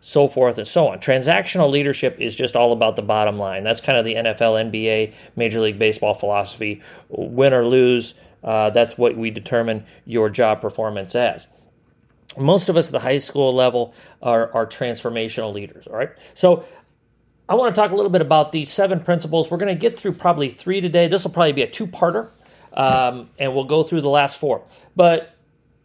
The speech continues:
you know, one of the things that Blaine talks about, uh, before we get into the seven principles,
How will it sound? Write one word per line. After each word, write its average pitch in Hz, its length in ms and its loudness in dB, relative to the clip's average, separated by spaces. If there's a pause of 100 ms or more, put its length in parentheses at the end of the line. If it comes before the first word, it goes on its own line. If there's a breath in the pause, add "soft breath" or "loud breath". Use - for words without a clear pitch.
(120)
you 175 60 0
know, 160 80 6
one 190 160 2
of 240 80 2
the 175 60 -2
things 170 240 0
that 139 120 0
Blaine 143 220 0
talks 131 300 -2
about, 107 360 -4
uh, 117 120 0
before 117 320 -2
we 131 100 -2
get 120 140 -2
into 120 180 -6
the 113 80 -6
seven 113 320 -4
principles, 104 480 -10